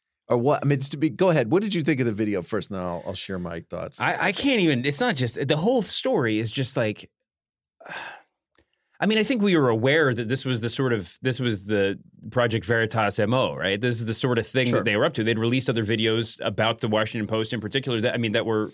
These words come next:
Speaker 2: that you could, you know, uh, we, we, you could figure out the game plan pretty easily. It was, like, the depths of it that were so mind-blowing, not just impersonating, uh, you know, a sexual assault victim.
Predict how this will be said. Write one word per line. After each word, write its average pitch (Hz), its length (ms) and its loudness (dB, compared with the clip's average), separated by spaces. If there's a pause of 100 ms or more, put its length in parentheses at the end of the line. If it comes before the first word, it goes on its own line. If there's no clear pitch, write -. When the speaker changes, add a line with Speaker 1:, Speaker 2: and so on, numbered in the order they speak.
Speaker 2:
that 104 180 0 (220)
you 98 260 -4
could, 104 240 -6
you 101 140 -4
know, 95 240 -4 (560)
uh, 80 480 0 (600)
we, 104 200 -2
we, 113 160 -2
you 113 180 -2
could 113 140 -4
figure 135 260 2
out 120 80 -2
the 123 60 -2
game 120 240 0
plan 117 200 -2
pretty 107 300 -2
easily. 117 300 0
It 147 60 2
was, 165 180 2
like, 131 180 0
the 120 120 0
depths 98 680 -4
of 214 280 0
it 262 160 -6
that 131 180 0
were 160 160 2
so 175 260 2
mind-blowing, 214 760 -2 (260)
not 180 260 2
just 190 400 0 (220)
impersonating, 151 1120 0 (440)
uh, 101 400 2 (320)
you 135 180 0
know, 98 200 2
a 113 60 2
sexual 143 420 2
assault 175 380 0
victim. 131 460 -6